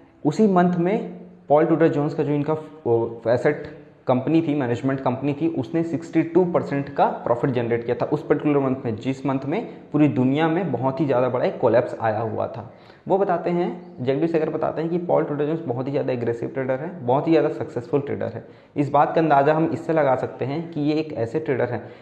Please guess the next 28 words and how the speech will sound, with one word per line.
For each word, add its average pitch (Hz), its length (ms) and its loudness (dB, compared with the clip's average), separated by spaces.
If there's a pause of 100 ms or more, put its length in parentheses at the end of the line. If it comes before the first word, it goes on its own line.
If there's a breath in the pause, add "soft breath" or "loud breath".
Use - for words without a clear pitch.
(180 loud breath)
जिन्होंने 151 500 0 (420)
कंसेक्यूटिव 160 680 6 (380)
पाँच 139 180 4
सालों 131 280 0
तक 165 260 -2
ट्रिपल 147 340 2
डिजिट 127 460 2
में 175 260 -2 (220)
रिटर्न्स 110 400 0
जनरेट 110 280 0
करके - 300 -2
दिए 104 360 -2
थे। - 400 -16 (600 soft breath)
अ, 123 140 -2
जगदीश 190 360 2
शेखर 196 160 4
बताते 175 260 4
हैं 185 140 0
कि 180 60 -4
पॉल 160 180 6
टोडर 160 220 2
जोन्स 160 240 0
एक 170 100 -4
ऐसे 131 280 -2
आदमी 139 320 0
हैं 147 300 -4
जो 147 80 2
कंटिन्यूअसली 165 1040 2